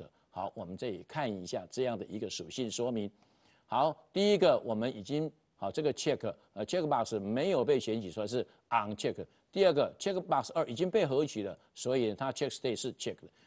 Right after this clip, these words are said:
第三个呈灰色模糊状，就是 indeterminate 这种一个方式了。接着我们再来看一下的是 enable 的，enable 这个属性呢，在我们所讲的每一个物件几乎都有，它是很重要的。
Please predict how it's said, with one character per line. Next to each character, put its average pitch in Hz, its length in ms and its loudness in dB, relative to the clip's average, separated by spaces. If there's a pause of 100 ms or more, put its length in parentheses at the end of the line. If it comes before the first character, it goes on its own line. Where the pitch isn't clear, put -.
(160)
第 - 140 2
三 226 180 6
个 180 80 6
呈 151 240 0
灰 190 200 2
色 185 200 2
模 131 180 2
糊 117 160 0
状， 117 240 0 (160)
就 117 100 -6
是 110 120 -8
indeterminate 110 1040 -6 (180)
这 107 120 -10
种 95 220 -10
一 104 120 -8
个 110 140 -6 (240)
方 117 260 -2
式 113 220 -6
了。 87 120 -10 (500)
接 151 160 2
着 139 120 2
我 92 140 -6
们 98 80 -8
再 131 100 -2
来 104 160 0
看 120 240 -8
一 92 80 -10
下 107 200 -4
的 92 100 -10
是 - 160 -6 (100)
enable 117 1000 -2
的， - 100 -16 (280)
enable 120 760 -2
这 120 140 -6
个 104 120 -6
属 92 220 -8
性 104 220 -4
呢， 95 120 -10 (160)
在 135 240 0 (200)
我 113 80 -4
们 110 100 -2
所 131 180 -2
讲 135 140 -2
的 110 80 -2
每 113 220 -2
一 185 40 -2
个 180 80 2 (360)
物 180 100 4
件 143 160 2
几 202 220 2
乎 214 120 4
都 202 220 4
有， 135 160 0 (180)
它 104 80 -12
是 104 80 -8
很 90 200 -6
重 117 260 -2
要 117 220 0
的。 87 120 -8